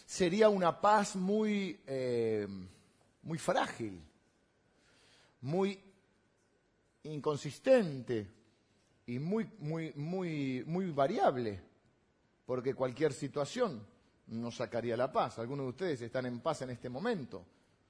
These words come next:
pero salen de acá, se suben a su auto, en un día como hoy, y algún colectivo, colectivero amado, de los, nosotros tenemos grupos de colectiveros, así que los amamos, por decir,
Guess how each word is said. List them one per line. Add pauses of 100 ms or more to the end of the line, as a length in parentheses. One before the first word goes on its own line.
(480)
pero
salen
de
acá, (540)
se
suben
a
su
auto, (880)
en
un
día
como
hoy, (2250)
y
algún
colectivo, (320)
colectivero
amado,
de
los,
nosotros
tenemos
grupos
de
colectiveros,
así
que
los
amamos, (600)
por
decir,